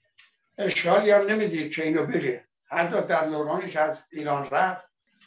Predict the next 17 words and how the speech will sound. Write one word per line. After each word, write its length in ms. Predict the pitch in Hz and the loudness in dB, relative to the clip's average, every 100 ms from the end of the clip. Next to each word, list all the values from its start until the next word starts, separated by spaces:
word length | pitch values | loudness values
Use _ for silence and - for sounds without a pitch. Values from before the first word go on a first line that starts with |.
| _ _ | _ _
اینو 200 | 165 175 175 - _ _ _ | -2 0 -2 -6 _ _ _
اذعان 420 | 185 170 170 202 | -4 -4 0 0
داشت 500 | 202 160 135 - - _ - _ _ _ _ _ _ | 2 0 0 -6 -12 _ -20 _ _ _ _ _ _
که 100 | 185 | -2
من 160 | 180 180 | 2 2
فکر 340 | 196 190 226 | 0 -2 -4
نمی‌کردم 540 | 214 165 160 151 156 | -4 0 2 2 2
آمریکا 400 | 156 151 143 160 | 2 0 -4 -4
زیر 220 | 151 156 147 | -4 -4 -4
پای 220 | 156 147 | -4 -4
منو 220 | 143 143 | -4 -6
خالی 320 | 135 - 147 | -2 -2 -2
کنه 220 | 147 135 | -8 -8
یا 140 | 139 131 | -4 0
بر 200 | 131 131 | 0 -2
ضد 280 | 147 143 143 | -6 -6 -4
من 360 | 135 139 120 | -2 -2 -4